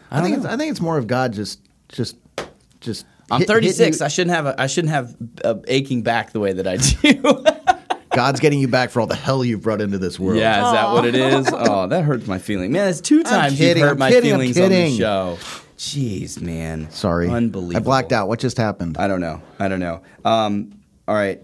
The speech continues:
Speaker 1: Matthew, we got a couple more minutes left. I have some very pointed questions for you. Will Evan be back next week?
Speaker 2: Uh, je ne sais pas.
Speaker 1: <laughs>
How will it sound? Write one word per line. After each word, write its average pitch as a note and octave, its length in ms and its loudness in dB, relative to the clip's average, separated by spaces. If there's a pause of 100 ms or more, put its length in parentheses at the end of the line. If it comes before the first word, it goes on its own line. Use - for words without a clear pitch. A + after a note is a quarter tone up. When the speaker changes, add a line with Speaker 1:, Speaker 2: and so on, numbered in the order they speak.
(160)
Speaker 1:
Matthew, G#2 540 -2 (380)
we C3 100 -4
got C3+ 80 2
a A#2+ 60 -2
couple A#2 260 -4
more A#2 140 -2
minutes G#2 320 -6
left. - 340 -8 (320)
I G#2 80 0
have G#2 420 -4
some - 220 -10
very A2 220 -2
pointed G#2 400 -8
questions F2 400 -8
for - 100 -12
you. D2+ 240 -12 (280)
Will G#2+ 140 0
Evan A2+ 260 -2
be A2 100 -2
back G2 300 -4
next F2 260 -10
week? - 260 -14 (1120)
Speaker 2:
Uh, G#2+ 420 -2 (260)
je G2+ 180 -4
ne A2 80 -2
sais G#2+ 180 -8
pas. A#2+ 240 -4
Speaker 1:
<laughs> - 340 0